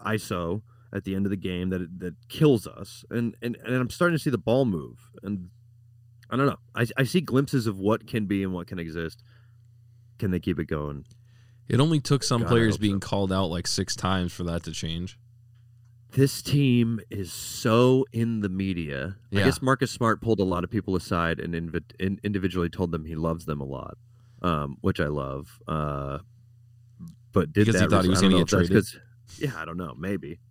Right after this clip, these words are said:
Speaker 1: If, if that's what it takes, then great, 'cause it just does feel like there's been an ego elephant in the room for a bit, and, um, it'd be nice if, th-, when I hear that, that makes me feel like Marcus knows his role more,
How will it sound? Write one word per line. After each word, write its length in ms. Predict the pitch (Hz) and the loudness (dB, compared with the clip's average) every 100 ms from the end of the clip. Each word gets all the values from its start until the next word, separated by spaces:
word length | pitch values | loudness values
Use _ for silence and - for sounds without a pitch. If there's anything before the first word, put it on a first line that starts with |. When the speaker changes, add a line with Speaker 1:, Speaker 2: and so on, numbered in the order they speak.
| _ | _
Speaker 1:
If, 140 | 101 95 - | -14 -14 -14
if 120 | 104 | -14
that's 240 | - 110 - | -8 -8 -4
what 120 | 107 | -4
it 80 | 87 | -2
takes, 300 | 110 90 - | -2 -2 -4
then 180 | 85 82 | -6 0
great, 280 | 90 80 | 2 2
'cause 280 | - 82 82 - - - - | -2 -6 -6 -14 -18 -20 -6
it 80 | - | -2
just 260 | 98 95 - | 0 0 0
does 220 | 90 85 | 0 0
feel 180 | - 87 | -2 -2
like 220 | 82 80 | -4 -6
there's 180 | 85 80 | -10 -10
been 160 | 85 | -10
an 160 | 82 80 - - - - _ - | -10 -12 -16 -20 -20 -20 _ 2
ego 360 | 110 101 90 85 | 4 6 6 6
elephant 380 | 85 82 - 78 | 4 0 -2 -4
in 120 | 80 | -6
the 80 | 78 | -4
room 240 | 85 80 | -4 -4
for 180 | - 80 | -2 -2
a 40 | |
bit, 300 | 71 76 73 - - - | 0 -2 -2 -6 -16 -10
and, 400 | 76 73 73 76 78 | -8 -6 -8 -8 -6
um, 540 | 78 76 73 73 76 - _ _ _ _ _ _ _ _ _ _ _ - | -6 -4 -4 -6 -10 -16 _ _ _ _ _ _ _ _ _ _ _ -6
it'd 120 | 92 | -2
be 100 | 90 | 0
nice 280 | 80 78 - | 0 -4 -6
if, 540 | 78 - - - - - _ - - _ _ _ _ - _ - | -8 -10 -20 -20 -20 -20 _ -20 -20 _ _ _ _ -20 _ 2
th-, 120 | 123 | 8
when 140 | 127 127 | 10 10
I 60 | |
hear 180 | 120 151 | 10 10
that, 220 | 131 110 98 87 | 10 8 2 0
that 140 | 107 | 2
makes 180 | 107 107 | 4 2
me 60 | 104 | 2
feel 160 | 107 | 4
like 160 | 90 - | 4 2
Marcus 360 | 85 82 82 76 | 0 0 0 -2
knows 200 | 78 71 | -2 -4
his 160 | 67 | -6
role 200 | 69 69 | -4 -4
more, 360 | 64 - - | -4 -10 -14